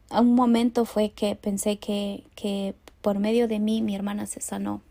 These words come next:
pero no fue así. Siento que fue que,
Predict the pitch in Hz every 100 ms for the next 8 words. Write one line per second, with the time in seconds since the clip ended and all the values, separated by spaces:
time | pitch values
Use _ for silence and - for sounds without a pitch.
0 | - 214 214 214 214 208 202 190 - 226
1 | - - - - - _ - _ _ _
2 | _ - - 214 208 214 202 196 - 202
3 | 208 - 202 196 196